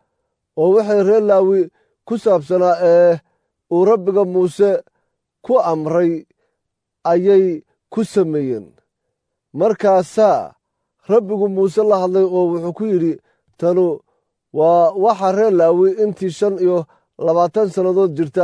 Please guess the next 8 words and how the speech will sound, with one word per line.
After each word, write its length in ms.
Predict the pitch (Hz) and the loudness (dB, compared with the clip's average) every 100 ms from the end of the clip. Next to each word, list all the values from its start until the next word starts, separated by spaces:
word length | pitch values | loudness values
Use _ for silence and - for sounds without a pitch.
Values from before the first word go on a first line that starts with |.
| 160 | -2
ama 180 | 165 | -2
ka 120 | 160 190 | -4 -4
sii 200 | - 185 | -6 -4
weyn 300 | 180 175 123 - _ _ _ - | 0 0 -2 -12 _ _ _ -6
ay 140 | 170 175 | 0 0
leeyihiin 720 | 165 185 180 160 156 160 135 92 _ _ _ - | 2 2 2 -2 -6 -6 -8 -12 _ _ _ -6
inay 240 | 185 185 160 | -2 -2 -2
sameeyaan. 800 | - 156 143 139 143 147 139 | -4 -6 -4 -4 -2 0 -2